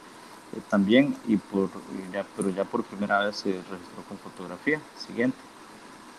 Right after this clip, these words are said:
Este otro también está en esta zona costera, es un charrán, perdón, es un rayador negro. Estos vuelan abriendo el, abren el pico y van,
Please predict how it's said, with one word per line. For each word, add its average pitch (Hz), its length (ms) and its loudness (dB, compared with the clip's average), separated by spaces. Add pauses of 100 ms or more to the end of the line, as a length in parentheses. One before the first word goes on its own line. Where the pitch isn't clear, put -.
(1200)
Este 104 340 6
otro 110 380 10
también 120 560 8
está 110 440 6
en 95 140 -2
esta 110 220 -2
zona 113 260 2
costera, 139 480 6
es 110 120 2
un 113 160 2
charrán, 113 640 2 (300)
perdón, 107 280 0
es 113 60 -4
un 113 60 0
rayador 117 520 6
negro. 156 340 8 (400)
Estos 127 320 6
vuelan 143 400 12
abriendo 117 360 8
el, 131 120 8 (180)
abren 135 320 6
el 110 100 4
pico 170 440 2 (640)
y 110 120 2
van, 107 580 6